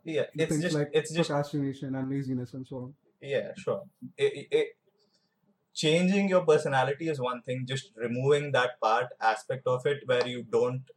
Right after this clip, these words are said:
Speaker 1: procrastinate. You procrastinate because you, uh, cannot, uh, deal with the negative emotion that you're feeling, like, whatever, like, the s-, the stress or anxiety, whatever comes to you, and you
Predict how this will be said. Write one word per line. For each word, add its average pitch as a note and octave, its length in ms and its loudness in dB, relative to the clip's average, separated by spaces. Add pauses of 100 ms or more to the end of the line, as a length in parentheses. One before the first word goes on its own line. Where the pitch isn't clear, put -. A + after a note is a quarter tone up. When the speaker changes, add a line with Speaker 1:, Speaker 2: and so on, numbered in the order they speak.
(100)
Speaker 1:
procrastinate. A#2+ 680 -2
You C#3 200 -8
procrastinate C3 720 0
because C3+ 360 -2
you, B2+ 440 -10 (580)
uh, G#2+ 600 -8 (1080)
cannot, B2+ 460 0 (220)
uh, - 420 -12
deal C3 240 -2
with C3 140 -4
the B2 140 2
negative A#2+ 500 -4
emotion A2+ 540 -4
that A2+ 240 0
you're A2 320 -2
feeling, A2 280 -8
like, G#2+ 180 -6
whatever, A#2+ 440 2
like, A2 200 -4 (100)
the A#2+ 80 -16
s-, - 140 -14
the B2+ 140 -6
stress B2+ 360 0
or A#2+ 100 2
anxiety, A2 480 -4
whatever A#2 320 0
comes A#2 260 -6
to D3 60 -12
you, D#3+ 160 -8
and A#2 180 -8
you A2+ 120 -14